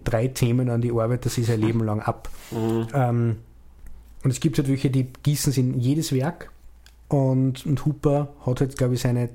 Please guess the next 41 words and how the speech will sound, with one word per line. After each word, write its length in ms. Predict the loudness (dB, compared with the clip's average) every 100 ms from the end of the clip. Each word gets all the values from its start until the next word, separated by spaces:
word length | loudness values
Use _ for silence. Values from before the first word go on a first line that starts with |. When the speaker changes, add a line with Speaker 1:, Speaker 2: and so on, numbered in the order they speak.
| -4
Speaker 1:
drei 340 | -2 0 0 -2 -2
Themen, 340 | 2 2 2
sagen 220 | 0 0 0
wir 80 |
jetzt 240 | 0 -2 0
einmal, 220 | 2 2
in 160 | 2 0
irgendeiner 320 | 0 0 -2
Form, 340 | -2 0 0 -4 -14 -20 -20 -6 -4
die 60 |
hat 80 | -2
dort 240 | 0 0 2
eine, 160 | 2
dort, 260 | 2 0 0
dort 200 | -2 0
eine, 160 | 0 0
dort 160 | 0
und 120 | 0
da 120 | -2 -2
eine, 240 | -2 -2
dort. 200 | 0 0
Speaker 2:
Mhm. 120 | 0 -4 -2 0
Speaker 1:
Und 140 | 4
der 60 | 4
aber 80 | 4
interessanterweise 800 | 2 0 0 0 2 2 2 2
dann 160 | 0
auch 120 | 2 2
Menschen 360 | 2 2 0
findet, 500 | 2 2 0 -4 -2
die 120 | 0
ihm 100 | 2
das 180 | 2 -2
später 360 | -2 -2 0 0
in 60 |
der 100 | -2
Karriere 600 | 0 0 2 0 2 0 -2 -12 -20 -20 -20 -20 -20 -2
dann 160 | 0 0
auch 40 |
so 180 | 0 0
schreiben. 600 | 2 2 0 0 0 -4